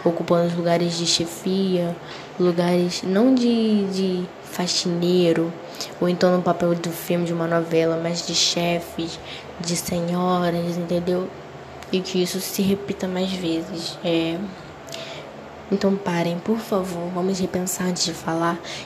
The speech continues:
E não basta só não fazer racismo, a gente tem que ser antirracista também. Todo mundo tem que entrar nessa luta de peito aberto, disposto a lutar. Esse foi meu podcast, gente. É, foi bem breve.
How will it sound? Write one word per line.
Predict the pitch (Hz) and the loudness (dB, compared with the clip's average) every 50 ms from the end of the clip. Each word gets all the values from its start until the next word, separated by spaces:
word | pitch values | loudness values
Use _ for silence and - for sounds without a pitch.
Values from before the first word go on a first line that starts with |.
| - - | -2 0
E | 190 | 2
não | 190 185 185 | 2 4 2
basta | 180 175 175 185 190 - 190 185 | 2 2 2 2 2 2 2 0
só | 185 - - 185 180 | 0 0 0 0 2
não | 185 190 202 202 | 4 2 2 4
fazer | - 190 180 180 175 | 4 2 4 4 2
racismo, | 175 165 - - 175 170 | 2 2 0 -2 -2 0
a | 175 | 0
gente | 175 175 - - | 0 0 0 -2
tem | 185 | -2
que | 180 - | -2 -2
ser | - - 180 | -2 -2 0
antirracista | 170 175 170 170 170 165 165 - - - - 175 | -2 0 0 0 0 0 0 -2 -4 -4 -4 -2
também. | 170 170 180 180 165 170 - - - - - - - - - | -2 0 0 0 -2 -4 -6 -8 -12 -12 -12 -14 -12 -4 2
Todo | 214 214 | 4 6
mundo | 220 208 214 | 6 6 6
tem | - 190 | 4 0
que | 190 - 190 | 2 2 0
entrar | 185 180 - 180 170 | 0 2 2 2 2
nessa | 175 175 170 - 180 | 2 2 -2 -2 -4
luta | 175 170 170 170 170 165 | -4 -2 -2 -2 -2 -4
de | 170 | -4
peito | 170 - 170 165 - 170 | -2 -2 -2 0 0 -2
aberto, | 165 175 175 170 185 202 202 196 - - - - - - - - - | -2 0 0 0 2 2 0 -2 -4 -10 -14 -12 -12 -12 -12 -8 -4
disposto | 190 - - - 190 196 190 - | -4 -2 0 4 4 4 4 4
a | 190 | 4
lutar. | 185 185 180 175 - 170 180 - - - - - - - - - - - | 4 4 2 2 0 -4 -4 -4 -10 -14 -16 -16 -14 -14 -14 -10 2 4
Esse | 240 262 - - | 6 6 6 6
foi | - 240 | 6 6
meu | 220 214 | 6 6
podcast, | 214 - 196 190 190 196 - 170 160 160 160 - 165 165 | 4 4 2 2 2 2 2 2 2 2 2 0 -2 0
gente. | 170 165 160 160 160 - - - - | 0 0 0 0 -4 -6 -8 -6 -4
É, | 180 180 175 165 160 160 160 165 | -2 0 2 2 0 0 -2 -4
foi | - - 165 | -2 -2 0
bem | 165 165 165 165 | 2 2 2 2
breve. | 160 160 170 170 170 170 165 170 170 | 0 0 2 4 4 4 2 0 -2